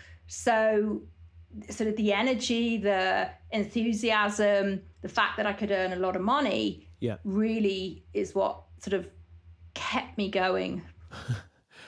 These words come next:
Speaker 2: Okay, so there's a couple of extrinsic motivators there that
Speaker 1: Yeah.
Speaker 2: enabled you to build your career. But so tell me, like, 'cause you've worked, you know, pre-pandemic, ten years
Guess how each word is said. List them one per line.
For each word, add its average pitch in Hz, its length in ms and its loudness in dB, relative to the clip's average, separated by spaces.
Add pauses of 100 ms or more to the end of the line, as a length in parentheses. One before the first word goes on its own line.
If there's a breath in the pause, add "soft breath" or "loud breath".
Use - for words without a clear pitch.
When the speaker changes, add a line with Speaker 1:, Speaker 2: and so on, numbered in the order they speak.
(220 loud breath)
Speaker 2:
Okay, 110 240 -2
so 123 140 0
there's 107 180 -2
a - 40 -6
couple 120 260 0
of 101 80 0
extrinsic 107 500 -2
motivators 101 580 -2
there 104 260 0
that 98 260 -2 (480 loud breath)
Speaker 1:
Yeah. 120 60 2 (180)
Speaker 2:
enabled 123 280 2
you 117 220 2
to 110 140 0
build 113 280 0
your 113 80 0
career. 127 300 -2
But 123 240 -2 (340 loud breath)
so - 140 -2
tell 311 220 2
me, 330 140 2
like, 160 240 2
'cause 156 280 -2 (680)
you've 143 220 -2
worked, 170 680 0 (100)
you 139 100 -4
know, 113 120 0
pre-pandemic, 120 1080 -2 (440)
ten 151 300 2
years 123 600 2